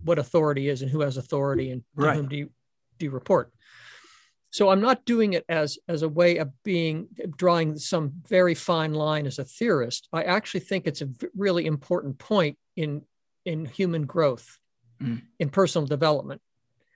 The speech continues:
Speaker 1: of what we can require and what we have to just let go. Okay, so wh-, how did you leave the question with me? Do I think, did, did you say, "Do I think it's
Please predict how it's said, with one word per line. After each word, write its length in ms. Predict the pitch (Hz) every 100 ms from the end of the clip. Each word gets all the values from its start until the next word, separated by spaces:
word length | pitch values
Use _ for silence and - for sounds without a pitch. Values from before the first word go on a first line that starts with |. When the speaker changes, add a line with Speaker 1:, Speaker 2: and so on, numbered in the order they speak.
| _ _ _ _
Speaker 1:
of 180 | 151 139
what 260 | 156 190 180
we 460 | 175 175 175 - _ _ _ _ _ -
can 260 | 214 226
require 880 | 208 180 - 151 143 139 139 135 165 _ - _ _ 180
and 160 | 160
what 160 | 170 165
we 100 | 160
have 240 | 160 151
to 100 | 165
just 280 | 139 156 -
let 200 | 127 -
go. 340 | 151 120 131 - _ _ _ _ _ _ _ _ _ _ _ _ _ _ _ _ _ _ -
Okay, 280 | 180 156 -
so 460 | - - 175 143 - _ _ _ 170
wh-, 100 | 160
how 160 | 196
did 160 | 196 208
you 140 | 175
leave 300 | 165 175 175
the 80 | 156
question 540 | - 185 170 - 156
with 180 | 143 135
me? 200 | 151 147
Do 180 | 123 147
I 100 | 160
think, 420 | 170 - 202 - - _ _ _ _ _
did, 240 | - 185 160
did 180 | 180 180
you 80 |
say, 240 | 165 185 170
"Do 140 | 160
I 60 | 147
think 280 | - 180 160
it's 280 | 143 -